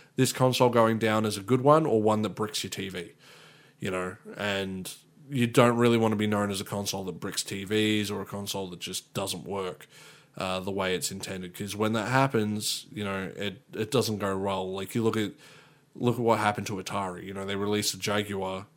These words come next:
and that thing did not work the way they marketed it, and it had a lot of issues, and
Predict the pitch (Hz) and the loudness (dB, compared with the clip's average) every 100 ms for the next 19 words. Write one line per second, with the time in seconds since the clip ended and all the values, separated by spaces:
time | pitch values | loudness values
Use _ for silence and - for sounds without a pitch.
0 | - 101 104 101 107 101 101 101 104 110 | -10 -4 -4 -2 -4 -4 -4 -2 2 4
1 | 113 113 - 110 110 107 104 101 95 - | 6 4 4 4 4 4 2 0 -4 -10
2 | - - 107 110 117 101 95 95 - - | -14 -4 0 0 0 -6 -8 -10 -12 -20
3 | - - - 98 95 95 78 101 92 - | -20 -20 -8 -4 -4 -4 -4 -4 -6 -6
4 | 104 101 98 95 104 117 120 127 123 110 | -4 -2 -2 2 4 6 6 4 4 0
5 | 92 87 - - - _ _ _ - 95 | -4 -6 -8 -12 -20 _ _ _ -2 -2
6 | 92 92 95 | -2 -6 -10